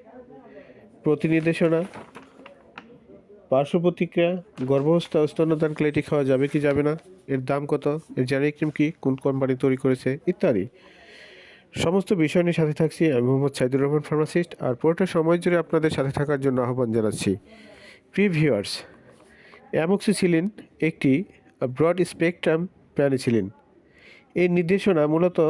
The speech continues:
কান, নাক ও গলার সংক্রমণ,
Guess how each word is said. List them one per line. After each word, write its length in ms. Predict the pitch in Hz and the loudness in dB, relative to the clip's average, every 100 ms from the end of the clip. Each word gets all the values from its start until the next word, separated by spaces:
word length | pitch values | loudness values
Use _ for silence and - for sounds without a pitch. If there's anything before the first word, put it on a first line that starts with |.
| 208 - _ _ _ _ _ _ - - - | 0 -8 _ _ _ _ _ _ -20 -20 -6
কান, 240 | 160 165 180 | -2 0 0
নাক 600 | 185 156 156 160 - - | 0 2 0 -4 -4 0
ও 120 | 147 | 0
গলার 320 | 131 143 143 | 2 2 2
সংক্রমণ, 560 | 135 143 131 131 131 | 0 -2 0 2 0